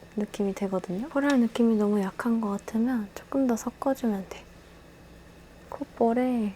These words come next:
코랄 블러셔를 살짝 올려줄게요. 쉐딩한 부분에. 하이라이터를 오늘 내 멋대로 써볼 건데, 제가 원래 잘 쓰던 거, 롬앤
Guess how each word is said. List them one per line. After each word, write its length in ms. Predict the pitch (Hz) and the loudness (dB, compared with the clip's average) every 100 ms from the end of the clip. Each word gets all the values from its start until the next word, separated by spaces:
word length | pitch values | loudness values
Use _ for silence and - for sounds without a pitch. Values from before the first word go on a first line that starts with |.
| - | -8
코랄 600 | - 277 269 269 247 226 208 | -6 -4 0 2 2 0 -2
블러셔를 520 | 208 202 208 202 208 | -4 -4 -4 -4 -4
살짝 360 | 208 220 214 196 | -6 -6 -6 -6
올려줄게요. 640 | 208 208 202 - - - - - | -4 -6 -8 -14 -16 -18 -18 -8
쉐딩한 600 | 254 240 240 226 202 208 | -6 -2 -2 0 -2 -6
부분에. 280 | 208 - - - - - - | -8 -8 -10 -16 -20 -20 -18
하이라이터를 840 | - 302 320 330 294 254 - 208 220 | -10 -4 2 4 4 2 0 0 2
오늘 520 | 185 202 247 208 175 | 2 4 4 4 0
내 140 | 202 190 | 4 6
멋대로 360 | 180 - 220 | 6 6 4
써볼 280 | 208 214 196 | 4 0 0
건데, 540 | - 175 180 208 180 180 | -2 -4 -2 -2 -4 -8
제가 260 | - 196 196 | -6 0 4
원래 260 | 180 208 | 6 6
잘 220 | 214 185 175 | 6 0 -2
쓰던 420 | - 214 196 180 | 0 2 2 -2
거, 180 | 180 - | -8 0
롬앤 460 | 196 202 208 175 | 4 6 4 2